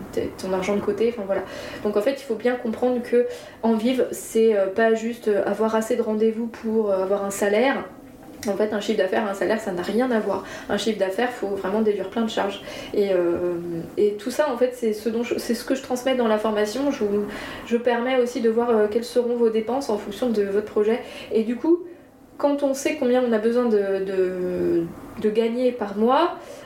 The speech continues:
on adapte, euh, du coup ses prestations, le tarif aussi, non pas que en fonction de, euh, <laughs> à quel point je me sens toute petite et donc du coup je vais mettre pas cher pour attirer des gens. En fait, ça ne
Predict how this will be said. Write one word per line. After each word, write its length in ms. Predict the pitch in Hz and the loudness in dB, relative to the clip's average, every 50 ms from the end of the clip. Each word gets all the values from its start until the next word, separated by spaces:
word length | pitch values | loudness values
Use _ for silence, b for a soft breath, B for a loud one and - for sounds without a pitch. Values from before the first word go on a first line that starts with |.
| B B | B B
on 140 | - 214 214 | 0 2 4
adapte, 400 | 214 214 220 240 - - - 226 | 4 4 4 2 0 0 0 2
euh, 400 | 214 202 202 196 196 196 202 202 | 2 2 2 0 -2 -4 -6 -6
du 160 | 196 220 214 | -2 -2 -4
coup 180 | 214 - - 247 | -4 -2 -4 -6
ses 160 | - - 220 | -2 -2 -4
prestations, 640 | - - 208 208 - 202 196 196 - 254 302 349 359 | -2 -2 -6 -2 0 0 0 0 -2 0 2 4 4
le 140 | 254 202 | 4 2
tarif 420 | - - 180 180 208 285 349 - - | 0 -2 -2 0 2 0 0 2 2
aussi, 300 | 220 214 - - 262 254 | 0 0 0 -2 -2 0
non 160 | 220 202 208 | 0 0 2
pas 120 | 247 247 | 2 0
que 200 | 240 - 262 277 269 | 2 2 0 2 2
en 140 | 233 208 208 | 2 2 0
fonction 420 | - 226 226 220 - - 254 247 | 0 -2 -2 -2 0 0 2 2
de, 280 | 233 214 226 240 240 202 | 4 4 4 4 4 4
euh, 140 | 180 190 196 196 | 4 2 2 2
<laughs> 100 | 240 254 | 0 0
à 80 | - 240 | 0 -2
quel 220 | 233 254 240 240 | 0 0 -2 0
point 160 | - 262 254 254 | 0 -2 -2 -2
je 120 | - 226 | -2 -2
me 60 | 208 | -4
sens 220 | 214 - 240 240 247 | 0 0 0 0 0
toute 200 | 330 302 302 - | -2 -4 -2 -2
petite 480 | 277 269 269 - - 269 262 - - | -2 -4 -4 -4 -4 -4 -4 -2 0
et 100 | 226 226 | -2 0
donc 200 | 214 233 240 226 | 0 -2 -4 -4
du 100 | 226 226 | -4 -6
coup 140 | - - 254 | -4 -4 -4
je 60 | 240 | 0
vais 100 | 233 220 | 0 0
mettre 160 | 208 220 220 | 0 -2 -4
pas 140 | - - 269 | 0 0 0
cher 200 | 262 - 277 269 | 0 0 -2 0
pour 140 | - 247 226 | 2 0 0
attirer 380 | 214 214 - - 226 220 214 208 | 0 -4 -2 -2 0 0 2 2
des 80 | 214 | 2
gens. 120 | 208 254 277 | 2 2 0
En 60 | 240 | 0
fait, 160 | - 247 - | 0 -2 -2
ça 100 | - 190 | -2 -2
ne 200 | 190 185 185 180 | -2 -2 -4 -4